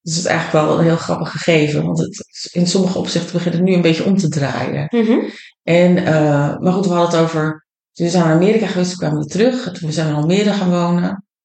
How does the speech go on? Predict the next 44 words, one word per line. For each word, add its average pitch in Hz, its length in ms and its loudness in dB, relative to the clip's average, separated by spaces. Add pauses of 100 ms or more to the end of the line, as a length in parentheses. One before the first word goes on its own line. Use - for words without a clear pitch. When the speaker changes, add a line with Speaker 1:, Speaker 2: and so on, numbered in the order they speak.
(580)
Speaker 1:
En, 165 600 2
eh, 143 640 -2 (540)
toen - 160 -2
werkte 156 280 2
Henk 151 260 0
weer 147 240 0
voor, 147 260 -2
voor 160 140 -2
dat 156 120 0
bedrijf 160 400 0
waar 147 180 -2
we 151 60 -4
de 151 60 -6
boel 170 220 2
aan 147 80 0
verkocht 220 360 -4
hadden. 190 440 -2
Speaker 2:
Ja. 196 200 0 (360)
Speaker 1:
En 175 360 4
hij 180 180 2
kreeg 196 220 0
een 185 80 4
burn-out. 151 680 2
Ik - 80 0
had 208 120 2
een 175 80 0
postnatale 160 520 0
depressie. 151 640 0
Dus 156 220 -2
we - 60 -2
hebben 160 180 2
het - 80 -8
echt 180 240 -2
soms 160 300 -2
's - 40 -2
nachts - 360 -2
uitgeroepen 101 600 -2
naar - 120 0
God - 260 -4
van, 180 120 0
"Heer, 175 320 2
dit - 160 -4
kan - 280 -4
toch 196 120 2